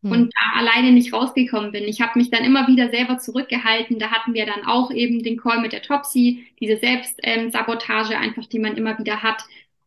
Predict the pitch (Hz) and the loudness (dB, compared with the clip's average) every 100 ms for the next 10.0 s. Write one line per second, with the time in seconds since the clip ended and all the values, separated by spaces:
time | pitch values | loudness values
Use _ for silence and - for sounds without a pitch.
0 | _ 220 214 214 214 - 226 233 240 247 | _ 2 4 2 -2 -4 -2 0 2 2
1 | 240 - - 220 220 - 226 214 254 254 | 0 -2 -6 -2 -2 -2 -4 4 4 6
2 | 226 220 233 - 233 226 226 214 220 247 | 2 0 -2 -4 -2 0 0 0 -2 -6
3 | 226 220 214 208 214 - 262 - 262 247 | -8 -8 -10 -8 -8 -2 -2 -2 -4 -2
4 | 240 233 - 240 240 - - 226 240 247 | -2 -2 0 0 0 -8 -6 2 4 4
5 | 240 240 - - 226 - 254 254 247 - | 4 4 4 -4 -8 -4 -2 0 -2 -2
6 | 226 214 208 262 294 285 233 214 226 220 | -2 -2 -2 0 4 4 4 2 0 -2
7 | 208 214 233 240 220 214 277 254 233 226 | -2 0 -2 -2 0 2 4 4 4 2
8 | - 226 220 214 214 254 - - _ 247 | -6 -6 -6 -2 0 0 -6 -18 _ 0
9 | 226 175 - - - 330 - 285 262 | 2 0 -4 -8 -8 -6 -2 0 2